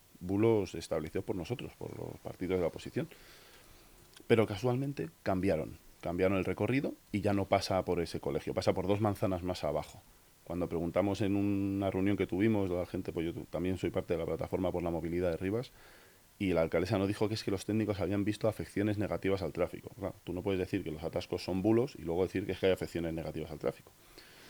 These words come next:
Entonces, pues el carril bici, más cambios todavía. Nos vendieron una especie de pivotes, pivotes rojos, porque digamos que para sepa-, es un carril especial, eh, se llama modelo, es un modelo holandés,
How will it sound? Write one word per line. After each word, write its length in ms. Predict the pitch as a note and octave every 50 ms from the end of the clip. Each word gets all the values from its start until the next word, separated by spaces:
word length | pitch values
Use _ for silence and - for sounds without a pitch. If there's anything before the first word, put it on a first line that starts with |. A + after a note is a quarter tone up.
| - - - - - - - - - - -
Entonces, 360 | F#2 F#2 - G#2 G#2 A#2 A2+
pues 200 | - - A2 G2
el 80 | G2+ F2+
carril 240 | F#2+ F2+ G2 G#2+ A#2+
bici, 320 | B2+ B2 - D#3 D#3+ - - - - - - - -
más 320 | F2 G2 G#2 A2 G#2+ -
cambios 280 | - G2 G#2 G2 F#2 -
todavía. 420 | - G2 F2+ E2+ D2+ D2+ D2+ D2+
Nos 220 | D#2 E2 E2 E2 E2+
vendieron 440 | F2 F2 E2+ G2 G#2 G#2 A2 A2+
una 240 | A2 A2+ A2 A2 G#2+
especie 340 | G#2 - - G#2 - - G#2
de 100 | G2 F#2+
pivotes, 500 | - E2+ F2 G#2 A2 - - G#2+ - -
pivotes 380 | - D3 - F2 F2+ G2 F#2+ G2
rojos, 420 | G2+ A#2 - - G#2 C#3 - - - - - - - - - - - - - - - - - -
porque 240 | D#2 D#2 - E2+ D#2
digamos 300 | D#2+ D#2+ F2 F#2 F#2+ -
que 100 | - E2+
para 260 | - - E2 D#2 -
sepa-, 240 | - - - - -
es 80 | G#2
un 100 | A#2+ A2
carril 280 | G2+ A2 G#2 G#2+ A2 A2
especial, 480 | G#2+ - - F#2 - - A2+ A#2 B2+ -
eh, 220 | - D#2+ D2+ D2+ C#2+
se 140 | C#2+ - D#2+
llama 220 | E2+ F2+ G2 F#2
modelo, 720 | F#2 F2+ E2+ F2+ F#2+ F#2 F#2 F#2 F2+ E2+ E2 D#2+ D#2 C#2+ C#2+
es 140 | - - -
un 80 | F#2 F2+
modelo 460 | F2+ F2+ F#2+ F#2 F#2 F2+ F2 F2 E2+
holandés, 460 | E2 D#2+ E2 F2+ F#2+ A#2+ C#3 - -